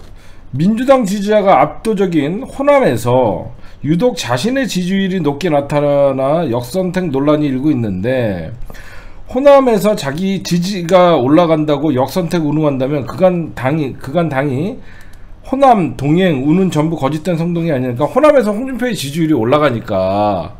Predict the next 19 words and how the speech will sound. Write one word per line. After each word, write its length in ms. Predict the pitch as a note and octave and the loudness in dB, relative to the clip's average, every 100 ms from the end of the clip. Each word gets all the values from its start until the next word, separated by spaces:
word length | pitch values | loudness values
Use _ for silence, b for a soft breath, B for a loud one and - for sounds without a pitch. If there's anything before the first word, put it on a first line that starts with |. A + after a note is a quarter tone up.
| - | -6
어? 300 | F3 A#3 - B B B B | -6 -6 -8 B B B B
이거 440 | E3+ F#3 A3 G#3 F#3+ | -6 2 4 6 4
뭔가 380 | C#3+ F3 G3 C3+ | 0 0 2 2
역선택하는 640 | C#3 A3 G#3+ G#3+ F#3 F3+ | 0 -2 0 0 2 2
거 100 | E3+ | 2
아니냐라고 1400 | A#2+ C3 D#3+ A#2 A2 A2+ A#2 G#2+ E2+ - D#3 E3 F#3 D3+ | 2 0 0 0 0 0 0 -2 -6 -4 -2 0 0 0
얘기하면서 460 | C#3 E3 D3+ D3+ | 0 -2 -2 -4
계속 580 | D3+ D#3 D#3+ G3+ A3+ - - b b - | -4 -4 -2 -2 -2 -6 -16 b b -6
그 800 | B2+ B2 A#2 A2 G2+ - G2+ - | -4 -2 -2 -4 -6 -8 -10 -8
불만을 640 | C#3 D#3 D#3 D#3 C#3 A2+ | -2 2 2 2 0 -2
얘기하는 320 | A#2 C3 C#3+ C3 | -2 -2 -2 -2
거고, 460 | B2 D3 A3 C#4+ - - B B B B - | -2 -2 -2 -4 -10 -14 B B B B -4
이미 340 | F#3+ A#3 F3+ | 0 2 0
경준위에서 800 | A2+ C#3 F#3 A#3 D4+ C4 G#3 F3+ | 2 2 2 2 2 2 2 2
확정을 460 | F#3 G3+ A3+ G#3 F3 | 0 -2 -2 0 0
하고 500 | C#3 A2+ A#2 F#3+ - | 0 -2 -4 -6 -8
최고위에서 800 | - C4+ C#4 C#4 B3+ A3 G3 G3 | -8 -6 -2 -2 0 0 0 -4
추인한 640 | G3 C4+ C4+ A#3+ F3+ F3+ - - | -4 -6 -2 2 2 0 -8 -8
경선룰을 1000 | C3 D3 D#3+ F#3+ F3 D3+ F#3 A#3 D4+ | -6 -4 -2 0 2 2 2 0 -2